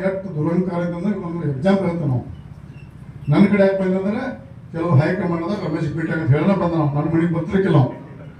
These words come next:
ನನ್ನ ಮನೆಗೆ ಅವ್ರು ಬಿ ಜೆ ಪಿ ಯಾಕೆ ಬಂದು ಅಂಜಿಕೆಲ್ಲ ಹೈಕಮಾಂಡ್ ಫೋಟೋದಲ್ಲಪ್ಪ ಹೇಳಿದ್ರು. ಏ, ಇದು ಯಾಕೆ ವಿಷಯ ಅಂತಂದ್ರೆ ಕೆಲವು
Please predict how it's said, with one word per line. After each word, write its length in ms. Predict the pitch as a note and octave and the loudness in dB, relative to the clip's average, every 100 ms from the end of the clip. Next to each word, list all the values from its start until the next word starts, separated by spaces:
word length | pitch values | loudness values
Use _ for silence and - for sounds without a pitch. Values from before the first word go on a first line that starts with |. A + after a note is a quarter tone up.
| G#2 - - - - - - D3+ - - | -16 -16 -16 -16 -14 -10 -6 0 0 2
ನನ್ನ 260 | D#3+ E3+ F3+ | 0 2 2
ಮನೆಗೆ 540 | F3 F#3 F3 - - | 2 2 0 -4 -6
ಅವ್ರು 200 | E3+ E3+ | -4 -2
ಬಿ 220 | D3 D#3+ F#3+ | 2 4 6
ಜೆ 80 | |
ಪಿ 120 | G3 - | 4 4
ಯಾಕೆ 520 | - - - - - - - - - - - - | 0 0 -4 -6 -12 -12 -14 -18 -20 -18 -12 -2
ಬಂದು 540 | F3 G#3 G#3+ - E3 | 4 4 2 -4 0
ಅಂಜಿಕೆಲ್ಲ 720 | D3+ F3 A3 G#3+ G3 G3 A#3+ G#3 | 2 4 6 6 6 4 2 2
ಹೈಕಮಾಂಡ್ 460 | D#3+ F#3 F#3+ G3 | 2 2 2 2
ಫೋಟೋದಲ್ಲಪ್ಪ 600 | - E3 F#3 F#3 F#3 F#3+ | 2 2 2 2 2 0
ಹೇಳಿದ್ರು. 640 | F#3 F#3 F#3+ D#3+ B2+ - - - - - - - - - - - | 2 4 4 4 -2 -6 -12 -16 -16 -14 -14 -14 -14 -14 -12 -4
ಏ, 180 | F3 G3 | 4 4
ಇದು 100 | F#3 | 6
ಯಾಕೆ 340 | F#3 G#3+ G#3+ G#3+ | 2 2 6 6
ವಿಷಯ 200 | G3+ G#3 | 6 6
ಅಂತಂದ್ರೆ 500 | F#3+ F#3+ F3+ G#3 G#3+ | 2 -2 -2 -2 -2
ಕೆಲವು 460 | F3+ F3+ F3+ - | -4 -6 -6 -8